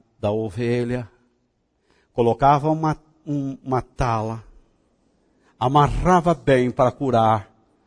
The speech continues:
e onde ele ia, onde ele fosse, ele carregava a ovelha no seu ombro, ou nos seus ombros. E então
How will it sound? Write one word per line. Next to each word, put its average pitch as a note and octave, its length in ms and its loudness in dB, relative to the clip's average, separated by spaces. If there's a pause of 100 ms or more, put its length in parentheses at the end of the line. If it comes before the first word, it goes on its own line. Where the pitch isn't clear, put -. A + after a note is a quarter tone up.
(600)
e C3+ 200 2
onde G#3 440 6
ele G#3 160 0
ia, D3+ 600 -4 (200)
onde F3 220 6
ele G3 120 0
fosse, A2+ 640 -4 (300)
ele C3+ 200 0
carregava C#3 840 -2 (160)
a A2+ 100 -2
ovelha A#2+ 720 0 (160)
no G#2 140 -10
seu G#2 340 -12
ombro, F#2+ 480 -10 (920)
ou B2 180 -4
nos B2 140 -6
seus C3 300 -14
ombros. G#2 560 -20 (1000)
E C3+ 160 0
então E3+ 600 2